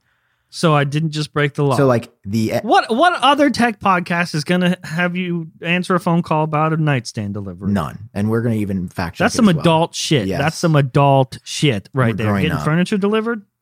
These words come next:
Speaker 2: Yeah, dude. Oh, I'm excited for this
Speaker 1: I
Speaker 2: next
Speaker 1: should
Speaker 2: week.
Speaker 1: I should have asked him how to pronounce Ming Chi Kuo.
Speaker 2: <laughs> I don't know if asking the
Speaker 1: <laughs>
Speaker 2: Ar-, Arkansas Gen Pop is the best <laughs> way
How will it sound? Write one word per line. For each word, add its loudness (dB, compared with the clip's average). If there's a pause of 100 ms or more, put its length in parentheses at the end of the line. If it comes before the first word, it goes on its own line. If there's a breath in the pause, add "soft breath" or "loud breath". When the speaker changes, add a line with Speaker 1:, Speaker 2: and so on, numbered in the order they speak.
(160)
Speaker 2:
Yeah, -10
dude. -12
Oh, -4
I'm 0
excited -2
for 0
this -4
Speaker 1:
I -2
Speaker 2:
next -2
Speaker 1:
should 0
Speaker 2:
week. -4
Speaker 1:
I 0
should 0
have 0
asked 0
him 0
how 2
to 0
pronounce -4
Ming -4
Chi -8
Kuo. -6
Speaker 2:
<laughs> -20
I -4
don't 2
know 4
if 2
asking 2
the 2
Speaker 1:
<laughs> -
Speaker 2:
Ar-, -2
Arkansas 2
Gen 0
Pop -2
is -4
the -2
best -2
<laughs> -
way -4